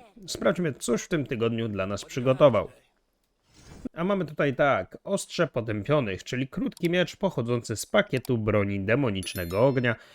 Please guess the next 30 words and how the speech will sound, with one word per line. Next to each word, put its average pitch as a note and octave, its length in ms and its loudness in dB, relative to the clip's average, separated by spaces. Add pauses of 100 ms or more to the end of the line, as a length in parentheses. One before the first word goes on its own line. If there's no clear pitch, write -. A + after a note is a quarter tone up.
(160)
Perkiem G#3+ 340 2
jest: D3+ 240 -2
przy - 240 -2
lekkim F#3+ 360 2
ataku E3 300 -2
dobijającym B2+ 580 0
wroga D3+ 360 2 (200)
przebija E3+ 480 2
demoniczny A2 600 -2
cios. - 420 0 (120)
Aktywuje F#3 400 0
się D#3+ 140 -2
tylko, F#3+ 520 2 (120)
jeśli F#3+ 440 0
trzymasz B2+ 480 2
broń G#2 260 0
w G#2+ 120 -4
głównej F#2 440 -2
ręce. B2 480 4 (280)
Z - 100 -16
tego A3 180 4
co G#3 100 -4
kojarzę, F#3+ 360 4
to D#3 140 0
chyba D#3 280 4
tutaj C3 300 0
nie C3 140 2
nagrywałem C3+ 440 2
materiału A#2 420 2
dotyczący A#2 600 -2